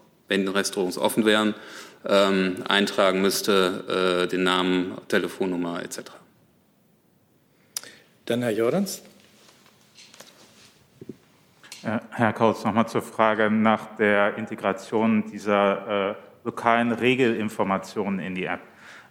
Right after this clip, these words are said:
Speaker 3: Ähm, Sie sagten, das sei nicht geplant. Ist das nicht geplant, weil, ähm, das B M G das einfach noch nicht in Erwägung gezogen hat? Oder hat man das in Erwägung gezogen und gesagt,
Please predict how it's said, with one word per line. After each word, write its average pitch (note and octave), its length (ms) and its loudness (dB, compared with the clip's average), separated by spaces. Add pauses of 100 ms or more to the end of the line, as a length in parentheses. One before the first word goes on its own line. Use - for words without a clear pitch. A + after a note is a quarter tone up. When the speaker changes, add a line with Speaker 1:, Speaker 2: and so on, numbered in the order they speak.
Speaker 3:
Ähm, G#2+ 240 0
Sie G#2 140 -8
sagten, G#2 280 0
das G2 180 -4
sei G2+ 100 0
nicht G2 180 -4
geplant. G#2 340 0
Ist G#2+ 160 -10
das A2+ 140 -4
nicht A2+ 120 -4
geplant, A2 360 0
weil, G#2 400 2
ähm, G2+ 380 -2 (420)
das G2+ 180 -4
B G#2 120 -4
M G2+ 100 0
G G#2 160 2
das G2 160 0
einfach G#2+ 260 -10
noch G2+ 120 0
nicht G2+ 200 -2
in G2 100 -6
Erwägung G#2 400 -2
gezogen D3+ 420 -4
hat? E3+ 260 -2 (380)
Oder G#2+ 180 0
hat C3 100 -4
man C#3+ 120 0
das C3 180 2
in C3 80 -4
Erwägung B2 380 2
gezogen B2 340 -2
und A#2+ 100 -2
gesagt, G#2+ 320 2